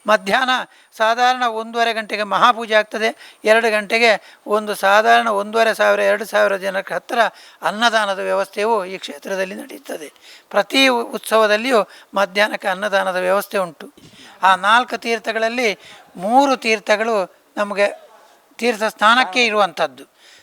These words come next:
ಸ್ನಾನ ಕೆರೆಗಳು ಅಂತ ಲೆಕ್ಕ. ಚಕ್ರ, ಶಂಖ, ಪದ್ಮ. ಈ ಗದಾ ತೀರ್ಥ ಇದು ಮೇಲೆ ಇರುವಂಥದ್ದು. ಈ ಗದಾ ತೀರ್ಥ ಎಂಬುದು ದೇವರ ಅಭಿಷೇಕಕ್ಕೆ, ನೈವೇದ್ಯಕ್ಕೆ, ಇತ್-, ಇತ್ಯಾದಿ ನಮಗೆ ಕುಡಿಲಿಕ್ಕೆ, ಮಾಡಲಿಕ್ಕೆ ಎಲ್ಲದಕ್ಕೂ,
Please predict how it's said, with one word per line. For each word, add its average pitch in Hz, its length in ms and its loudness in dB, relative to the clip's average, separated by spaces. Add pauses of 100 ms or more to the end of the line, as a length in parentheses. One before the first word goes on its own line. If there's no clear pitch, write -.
ಸ್ನಾನ 233 340 2
ಕೆರೆಗಳು 202 360 -2
ಅಂತ 180 140 -8
ಲೆಕ್ಕ. 190 320 -2 (380)
ಚಕ್ರ, 226 420 -2 (120)
ಶಂಖ, 214 360 -6
ಪದ್ಮ. 185 540 0 (320)
ಈ 196 120 -2
ಗದಾ 226 420 4
ತೀರ್ಥ 233 400 -10 (480)
ಇದು 208 200 -10
ಮೇಲೆ 220 340 2
ಇರುವಂಥದ್ದು. 160 540 -8 (360)
ಈ 202 100 -6
ಗದಾ 196 360 2
ತೀರ್ಥ 233 320 -12
ಎಂಬುದು 202 440 -12
ದೇವರ 185 280 -4
ಅಭಿಷೇಕಕ್ಕೆ, 185 720 -8
ನೈವೇದ್ಯಕ್ಕೆ, 180 760 -10 (380)
ಇತ್-, 320 200 -12
ಇತ್ಯಾದಿ 220 400 0
ನಮಗೆ 202 280 -4
ಕುಡಿಲಿಕ್ಕೆ, 202 520 -6
ಮಾಡಲಿಕ್ಕೆ 190 460 -4
ಎಲ್ಲದಕ್ಕೂ, 220 540 -2